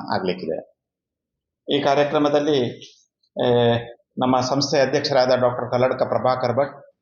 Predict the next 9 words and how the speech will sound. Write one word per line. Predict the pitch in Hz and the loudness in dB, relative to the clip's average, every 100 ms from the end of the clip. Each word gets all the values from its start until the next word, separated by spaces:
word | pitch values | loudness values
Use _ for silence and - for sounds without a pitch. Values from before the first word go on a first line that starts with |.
| 123 | 0
ಅವರು | 120 117 | 2 2
ಅಧ್ಯಕ್ಷತೆ | 101 143 131 120 104 | 2 0 -2 -2 0
ವಹಿಸ್ತಾರೆ | 98 98 98 175 202 - _ _ _ _ - | 0 0 0 -2 -6 -20 _ _ _ _ -10
ಮತ್ತು | 151 139 | -4 0
ಮುಖ್ಯ | 147 147 196 | -2 0 0
ಅತಿಥಿಗಳಾಗಿ | 160 143 139 127 120 123 175 120 - - _ _ _ _ | 0 -4 -2 0 2 2 0 -6 -8 -14 _ _ _ _
ಶ್ರೀ | - 135 | -6 -6
ಪ್ರಕಾಶ್ | 131 127 147 139 123 | -2 0 0 -2 0
ಮಲ್ಪೆ | 113 104 90 - - | 0 0 -4 -8 -12